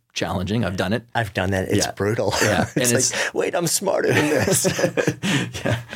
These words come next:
Speaker 1: Uh, and it's like, and it was in, uh, like, a five-by-five grid. So there's, like, twenty-five boxes on there. So they brought these students in and they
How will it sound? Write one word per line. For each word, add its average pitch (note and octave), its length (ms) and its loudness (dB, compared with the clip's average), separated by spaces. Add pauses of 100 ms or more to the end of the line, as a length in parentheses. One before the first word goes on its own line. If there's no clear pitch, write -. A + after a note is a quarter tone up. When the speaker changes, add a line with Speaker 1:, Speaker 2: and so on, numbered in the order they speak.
(460)
Speaker 1:
Uh, G#2 420 -2
and A#2+ 100 0
it's A#2+ 140 -2
like, C#3+ 160 -4
and A#2+ 100 0
it A#2+ 60 0
was A2+ 100 -2
in, A2+ 180 0
uh, G2+ 80 -2
like, G#2 200 -2
a F#2 40 0
five-by-five F#2+ 920 -2
grid. D2 180 -4
So - 100 -4
there's, F2+ 140 -2
like, G2+ 160 0
twenty-five A2+ 540 0
boxes F2+ 400 -2
on E2 120 -4
there. F2 120 -4
So E2+ 100 -2
they F2 80 0
brought A2 300 -2
these A2+ 180 0
students G2 340 -2
in E2+ 240 -2
and E2 140 -2
they F2 220 -6